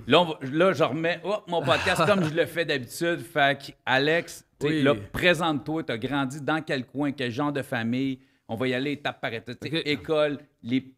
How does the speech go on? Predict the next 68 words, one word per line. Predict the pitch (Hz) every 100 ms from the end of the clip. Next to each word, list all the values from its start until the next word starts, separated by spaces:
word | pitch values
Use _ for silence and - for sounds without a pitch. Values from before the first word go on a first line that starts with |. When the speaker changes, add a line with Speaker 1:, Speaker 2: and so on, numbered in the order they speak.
| _ _ 135
Speaker 1:
les | 127
premiers | 110 135 143 139
balbutiements | 135 127 117 135 135 135
avec | 127 120
le, | 123 117
le, | 117 107
le | 101 113
crime, | - 117 135 123
et | 117 113 - _ _
on | 101
Speaker 2:
Ok. | 104
Speaker 1:
va | -
tout | 151 - _ _ 107
Speaker 2:
Parfait. | 120 120
Speaker 1:
relate | 120 -
ta | 113
vie, | 98 110 117
là, | 110 104
tu | 101
sais. | 147
Speaker 2:
Ben | 165
moi, | 220
dans | 202
le | 190
fond, | 214
j'ai | 170
été | 160 175
chanceux | 156 143 185
parce | 175 135
que | 135
j'ai |
été | 127 143
élevé | 139 165
par | 131 135
une | 135
bonne | 143
famille, | 127 127 127 139
j'ai | 127 127
des | 135
bons | 147
parents. | 135 123 127 131
C'est | 123
sûr | 135 156
que |
mon | 143 135 123
père, | 139 143
je | 127
faisais | 123 127
beaucoup | 123 160
d'affaires | 143 131 143
à | 123
l'école. | 110 120 123 127 - _ _ _ -
Fait | 113
que |
mon | 135 127
père, | 147 147
il | 131
était | 117 127
plus | 147 151 143
ancré | 123 135
à | 143
m'envoyer | 120 117 127
chez | 117
ma | 104
mère, | 98 87
dans | 76
le | 65
fond. | -